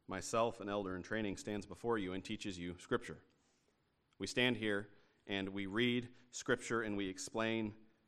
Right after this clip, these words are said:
Scripture to you. And so it is important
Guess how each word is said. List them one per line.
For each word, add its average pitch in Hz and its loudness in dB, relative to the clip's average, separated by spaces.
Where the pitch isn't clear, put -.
Scripture 113 -4
to - 0
you. 90 -2
And 98 -6
so 104 2
it 104 -4
is 98 -2
important 110 0